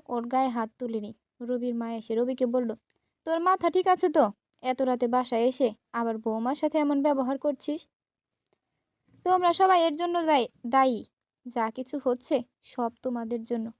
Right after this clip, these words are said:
এটা বলে রবি ওর রুমে চলে আসলো।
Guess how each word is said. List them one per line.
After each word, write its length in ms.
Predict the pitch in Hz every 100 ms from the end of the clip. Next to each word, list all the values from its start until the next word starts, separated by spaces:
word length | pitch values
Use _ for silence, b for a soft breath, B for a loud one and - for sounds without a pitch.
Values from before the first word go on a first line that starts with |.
| _ _ _ _ _ _
এটা 240 | 311 339 349
বলে 380 | 370 392 294 339 _
রবি 320 | 262 262 247 240
ওর 180 | 233
রুমে 280 | 240 269 240
চলে 320 | 226 262 254
আসলো। 360 | 240 226 - 214